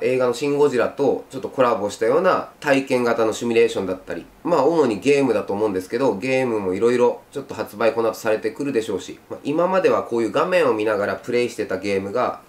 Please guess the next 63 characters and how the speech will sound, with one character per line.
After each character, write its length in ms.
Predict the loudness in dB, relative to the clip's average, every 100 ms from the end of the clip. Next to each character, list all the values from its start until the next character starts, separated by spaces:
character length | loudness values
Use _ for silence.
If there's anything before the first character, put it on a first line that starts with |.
| -10
こ 220 | -2 0
う 60 |
目 100 | 2
の 140 | 2 2
前 240 | 2 2
に 180 | 2 -4
空 220 | -4 -4
間 180 | 0 2
が 80 | 2
広 200 | 0 0
が 120 | 0
っ 60 | 0
て 60 |
首 260 | -8 -6 -4
振 120 | -4
っ 20 |
て 180 | -6 0
動 220 | 2 2
い 40 | 2
て 120 | 0
く 80 | -2
れ 100 | -2
て、 360 | 0 -2 -2 -8 -20 -10
体 240 | -2 0
感 220 | 0 0 0
型 200 | 0 0
の 120 | 0
本 120 | -2
当 60 | -6
に 60 |
自 60 | -4
分 100 | -4
が 60 | -4
そ 80 | -2
こ 100 | 0
の 140 | 0
世 100 | 0
界 200 | 0 0
に 60 | -2
入 140 | -6
っ 40 |
た 140 | -6 -6
形 280 | -4 -4 -2
で 120 | -4
遊 200 | -2 -2
べ 100 | 0
る 60 |
っ 20 | -2
て 180 | -6
い 40 | -10
う、 60 |
こ 120 | -6 -4
れ 60 |
も 160 | 0 0
ブ 180 | 2 2
イ 100 | 2
ア 40 |
ー 20 |
ル 60 | 2
の 80 | -2
最 220 | -4 -2
高 140 | 0
の 240 | 2 0